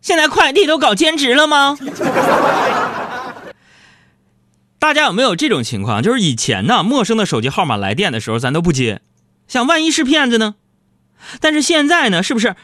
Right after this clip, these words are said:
一看到陌生来电就莫名的兴奋？啊，估计是我网购的东西到了吧？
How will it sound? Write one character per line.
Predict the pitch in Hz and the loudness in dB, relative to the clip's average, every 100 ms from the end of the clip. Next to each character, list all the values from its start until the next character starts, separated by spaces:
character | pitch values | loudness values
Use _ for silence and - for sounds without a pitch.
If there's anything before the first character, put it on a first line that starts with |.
| _ | _
一 | 180 262 | 0 0
看 | 285 254 | 0 2
到 | 220 | 2
陌 | 247 175 | 2 2
生 | 214 | 2
来 | 180 160 | 0 0
电 | 190 160 | -2 0
就 | 220 | 2
莫 | 285 196 | 2 2
名 | 160 | 0
的 | 220 | 0
兴 | 240 226 | 2 0
奋？ | 208 - - _ _ _ | 0 -4 -14 _ _ _
啊， | - 349 339 466 359 | -14 -10 0 2 2
估 | 311 302 | 2 4
计 | 339 | 4
是 | 254 | 2
我 | 254 | 0
网 | 262 240 | 0 0
购 | 202 339 | 2 2
的 | |
东 | 220 262 | 2 0
西 | 247 | 2
到 | 269 202 | 0 0
了 | |
吧？ | 165 151 | 0 -2